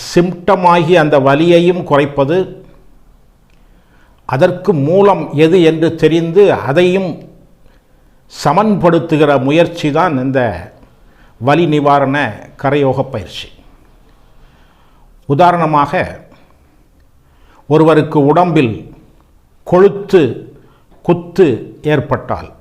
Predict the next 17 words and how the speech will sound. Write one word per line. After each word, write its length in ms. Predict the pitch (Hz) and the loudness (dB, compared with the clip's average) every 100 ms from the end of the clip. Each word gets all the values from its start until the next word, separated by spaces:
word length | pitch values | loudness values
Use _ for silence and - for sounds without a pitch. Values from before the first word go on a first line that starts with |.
| _ _ _ _ - | _ _ _ _ -2
கொழுத்து 460 | 170 190 - 202 | 2 2 2 2
என்பது 420 | 165 156 160 175 196 123 - - - - _ _ _ _ _ - _ _ - - - - | 2 4 2 4 4 2 -8 -20 -20 -20 _ _ _ _ _ -20 _ _ -20 -20 -20 -18
இந்த 140 | 147 - | -16 -14
ஸ்ப்ரைன் 400 | - 165 156 95 82 - - - _ _ | -4 -2 -2 -6 -10 -18 -20 -20 _ _
என்று 260 | 147 151 151 | -4 0 2
இன்னைக்கு 340 | 135 135 147 | 2 0 2
ஆங்கிலத்தில் 600 | 135 156 151 143 147 123 | 2 2 0 0 -2 -2
சொல்லக்கூடிய 500 | 143 131 131 139 131 | 0 -2 -2 -2 0
அந்த 180 | 123 117 | -2 -2
வார்த்தை, 380 | 110 110 - 143 - - - _ _ _ _ _ _ _ _ _ | -4 -4 -6 -12 -14 -20 -20 _ _ _ _ _ _ _ _ _
குத்து 320 | 202 196 - 240 | -2 -2 2 0
என்பது 420 | 185 170 165 208 170 131 120 - - - | 2 2 4 6 4 2 -2 -8 -20 -20
விட்டு 540 | - 143 185 - 240 220 | -4 -2 -2 0 2 4
விட்டு 380 | 180 - - 220 | 2 0 0 0
அந்த 260 | 160 156 | 4 4
இடத்துல 420 | 156 156 185 185 | 4 2 2 4
ஒரு 120 | 156 | 4